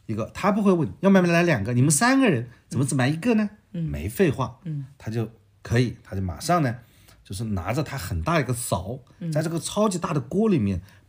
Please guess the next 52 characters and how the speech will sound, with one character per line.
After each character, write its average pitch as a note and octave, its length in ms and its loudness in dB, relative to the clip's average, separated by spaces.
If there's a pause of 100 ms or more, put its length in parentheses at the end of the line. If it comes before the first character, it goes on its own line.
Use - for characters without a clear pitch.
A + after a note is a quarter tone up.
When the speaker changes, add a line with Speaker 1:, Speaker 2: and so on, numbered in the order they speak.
Speaker 1:
不 G#2 220 -4
断 C4 160 6
地 D3 180 4
摇， F2+ 160 -2
不 - 160 -8
断 D#3 160 2
地 G#2 80 2
摇。 E2+ 220 -4
Speaker 2:
那 C4+ 120 -2
个， C4+ 220 -4
嗯， G#3 240 0
鱼 G3+ 220 0
蛋 E4+ 160 2
都 D#4 80 -2
浮 G#3 180 -8
在 C#4 160 -4
那 C4 140 -2
个 A3 100 0
汤 C#4+ 300 -6
面 D#4 200 -2
上。 C3+ 240 -6
Speaker 1:
汤 A#3 160 4
面 B3 140 6
上 E3 80 4
嘛， C#3+ 100 0
Speaker 2:
嗯。 C#3+ 160 -8
Speaker 1:
所 - 160 -4
以 C4 60 0
他 A#3 180 0 (540)
花 B3 220 2
了 C#4 80 4
很， - 200 -12 (240)
大 B3+ 160 2
概 A3 120 4 (200)
来 B2 180 0
了 G3+ 80 4
那 G#3 80 4
么 F#3 100 4 (120)
两 A2+ 180 -2
三 E3+ 180 0
下。 F#3+ 240 -6 (120)
Speaker 2:
嗯。 D#3 340 -4
Speaker 1:
他 - 140 0
不 A3+ 200 -2
是 A3 140 2
说 F3 260 0 (140)
你 A#2 140 4
要 F#3 140 8
一 B2+ 120 0
个 C#3+ 140 0
鱼 F#2 120 -2
蛋， G#2+ 220 -6